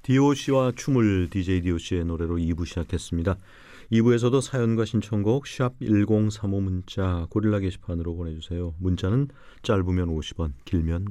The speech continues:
백 원의 이용료가 있습니다. 에스비에스 러브 에프엠 백삼점오 메가헤르츠, 김태욱의 기분 좋은 밤 이 부 듣고 계십니다.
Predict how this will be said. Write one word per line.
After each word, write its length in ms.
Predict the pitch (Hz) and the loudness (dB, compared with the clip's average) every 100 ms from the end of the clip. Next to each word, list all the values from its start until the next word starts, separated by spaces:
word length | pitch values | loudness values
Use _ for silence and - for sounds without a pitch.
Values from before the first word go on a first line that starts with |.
| - | -6
백 200 | 78 76 | -4 0
원의 220 | 80 110 | 0 0
이용료가 520 | 92 95 78 71 67 | 4 4 4 -2 -8
있습니다. 440 | 69 - - - - - - - - - - - - | -10 -12 -14 -14 -18 -20 -20 -20 -20 -20 -20 -6 0
에스비에스 440 | 87 - 113 - | 2 2 2 4
러브 340 | 98 117 127 | 6 6 4
에프엠 480 | 120 - 110 131 165 | 0 4 4 4 4
백삼점오 720 | 135 110 120 120 131 123 110 | 2 0 2 2 4 4 6
메가헤르츠, 760 | 113 101 98 92 95 - 85 80 85 | 4 2 0 0 -2 -4 -4 -4 0
김태욱의 840 | 101 92 - 95 87 82 92 85 | 0 0 0 0 2 2 0 0
기분 320 | - 90 87 | -4 -2 -2
좋은 340 | 87 82 78 76 | -4 -6 -6 -4
밤 240 | 90 123 | -4 -2
이 220 | 131 104 113 | 0 2 4
부 220 | 135 123 | 4 0
듣고 220 | - - | -4 -6
계십니다. 500 | 73 - - - - | -6 -8 -12 -14 -16